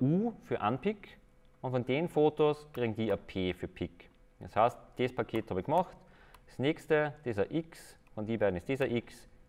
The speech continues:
die beiden kann ich mir, da kriegt keins ein Pick. So, das da drüben lasse ich auch da. Da sitzt zeitlich mit dem Fuß oben, das heißt bis daher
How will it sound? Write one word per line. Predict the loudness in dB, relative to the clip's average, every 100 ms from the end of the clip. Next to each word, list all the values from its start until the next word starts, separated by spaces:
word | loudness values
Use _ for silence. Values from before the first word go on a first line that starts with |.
| -10
die | -2
beiden | 2 2 2
kann | 4 4
ich | 4
mir, | 0 -2 -6 -20 -20 -20 -12
da | 0 0
kriegt | 0 -4
keins | -2 -2 -2
ein | -10
Pick. | -10 -14 -20 -20 -20 -8
So, | -2 -2 -4 -20 -20 -20 -20 _ -14 -4
das | -4
da | -4
drüben | -4 -2
lasse | -2 0
ich |
auch | 2 6
da. | 4 2 -10 -12 2
Da | 2
sitzt | 2 -4 0
zeitlich | 4 4 4 0 2
mit | 0 -2
dem |
Fuß | 2 0
oben, | 2 0 2
das | 2
heißt | 0 0
bis | -6
daher | 0 0 2 0